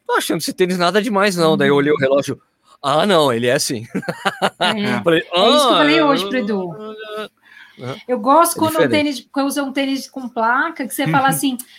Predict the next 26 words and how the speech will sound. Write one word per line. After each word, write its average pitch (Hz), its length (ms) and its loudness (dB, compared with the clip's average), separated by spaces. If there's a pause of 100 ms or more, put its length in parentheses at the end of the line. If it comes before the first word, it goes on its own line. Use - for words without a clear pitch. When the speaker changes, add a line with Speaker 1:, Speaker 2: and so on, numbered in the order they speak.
(140)
Speaker 2:
"Tô 403 100 -8
correndo 480 360 -4
de 403 140 0
boa", 370 360 4
e 220 40 0
você 254 260 -6
tá 302 120 -2
ali, 277 180 0
aí 254 140 0
Speaker 3:
Tô - 60 0
a 262 80 6
Speaker 2:
você 277 100 0
olha 294 120 4
e - 40 0
fala, 311 200 2
Speaker 3:
cinco 285 60 6
e 285 60 6
trinta, 381 140 6
não, 320 300 2
tô 190 80 2
a 185 100 6
Speaker 2:
"Caramba!" 214 180 -2
Speaker 3:
quatro 214 400 2
e 139 480 -6
quarenta. 117 580 -6
Speaker 2:
E, 277 180 -2